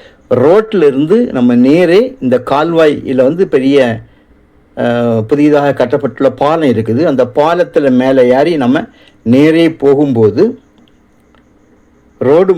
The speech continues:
முகப்பு முந்நூறு அடி. அதுதான் நமக்கு வந்து மெயின் ஃப்ரண்டேஜ். சைடு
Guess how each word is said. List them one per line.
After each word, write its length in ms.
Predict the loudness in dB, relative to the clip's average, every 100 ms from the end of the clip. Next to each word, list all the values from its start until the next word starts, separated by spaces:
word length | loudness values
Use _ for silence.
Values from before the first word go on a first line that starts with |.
| 0
முகப்பு 360 | -2 0 -2 -2 -6 _ _ -20 _ -8 -4
முந்நூறு 500 | 0 2 2 2 2 0
அடி. 180 | 0 -2 -6 -6
அதுதான் 420 | -2 0 0 0
நமக்கு 240 | -2 -2 -2
வந்து 140 | -2 -2 0
மெயின் 260 | 0 -2 -6 -4
ஃப்ரண்டேஜ். 480 | -2 0 0 -2 -8 -14 _ _ _ _ _ _ -10 -2
சைடு 360 | 0 0 0